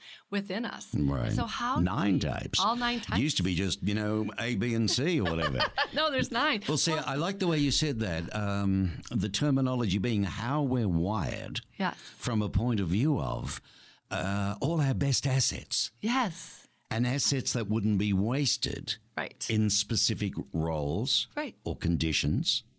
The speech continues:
Speaker 2: right? And I think that's a
Speaker 1: Absolutely.
Speaker 2: marvelous thing because
Speaker 1: Yes.
Speaker 2: I think there's a lot of people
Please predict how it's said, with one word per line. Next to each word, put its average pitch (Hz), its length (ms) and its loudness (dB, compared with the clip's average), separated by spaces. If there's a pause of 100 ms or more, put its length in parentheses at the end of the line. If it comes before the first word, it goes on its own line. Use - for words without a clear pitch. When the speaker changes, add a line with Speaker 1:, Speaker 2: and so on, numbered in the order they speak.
(120)
Speaker 2:
right? 69 380 0 (220)
And 170 180 0
I 95 60 -2
think 143 200 0
that's 113 220 -2
a 95 40 0
Speaker 1:
Absolutely. 82 100 2
Speaker 2:
marvelous 90 480 0
thing 110 160 0
because 87 400 0
Speaker 1:
Yes. - 260 -8
Speaker 2:
I 82 120 -2
think 185 240 0
there's 117 160 -2
a 82 80 0
lot 117 520 0
of 147 140 0
people 90 540 0